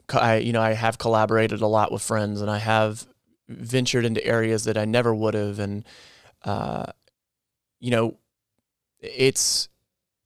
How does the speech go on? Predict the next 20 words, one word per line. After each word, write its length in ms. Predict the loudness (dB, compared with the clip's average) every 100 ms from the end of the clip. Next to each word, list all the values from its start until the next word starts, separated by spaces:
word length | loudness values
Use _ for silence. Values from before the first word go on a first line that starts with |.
| _ -14
yes, 540 | 0 4 4 2 -2
of 160 | -2 -4
course. 380 | -2 -2 -2 2
I, 140 | 2
there, 320 | 2 2 4
there's 240 | 6 4 6
always 360 | 6 6 4
more 280 | 0 4 4
that 120 | 2
needs 220 | -2 -4
to 80 | -2
be 120 | -2
done 360 | -2 -4 -4 -8
with 180 | -4 0
any 180 | 0 0
business, 400 | 0 -2 -4 0
whether 220 | 0 0
it's 120 | -2
content 540 | -2 -2 -2 0 -2 -2
or 300 | -6 -6